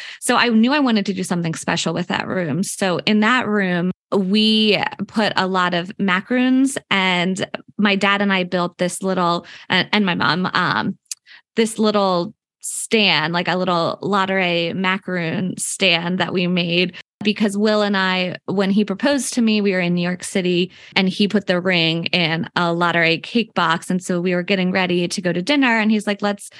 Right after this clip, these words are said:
have a bite of cake before dinner and, like, enjoy some champagne as you're getting ready." And when I opened the cake box, it was in that Ladurée box. So we incorporated that then into the wedding,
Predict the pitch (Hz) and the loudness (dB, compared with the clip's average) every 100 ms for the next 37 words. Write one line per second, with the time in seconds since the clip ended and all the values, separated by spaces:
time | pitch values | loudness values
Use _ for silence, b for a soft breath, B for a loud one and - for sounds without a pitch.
0 | B B - 285 262 254 233 233 220 220 | B B -2 0 2 0 0 0 0 0
1 | 214 202 190 185 185 185 180 180 180 - | 0 0 0 2 2 2 0 0 -2 0
2 | 202 208 196 214 202 190 196 180 175 185 | 0 0 0 0 0 0 0 0 -2 -2
3 | 180 180 180 170 170 B B B 185 190 | -2 -2 0 0 -2 B B B 0 2
4 | 185 185 202 196 175 - 196 - 165 160 | 4 4 2 0 -2 0 -2 0 0 0
5 | - 170 180 180 165 - - - 175 180 | 0 -2 0 0 0 0 -4 -2 0 0
6 | 160 151 139 208 139 185 - - 202 208 | 0 0 0 0 0 0 -4 -6 -2 -2
7 | 190 - 226 208 185 170 170 139 147 120 | -2 -2 -2 0 0 0 0 -2 -2 -2
8 | 107 - - 160 - 151 131 90 92 214 | -2 -2 -4 -4 -4 -2 0 0 0 -2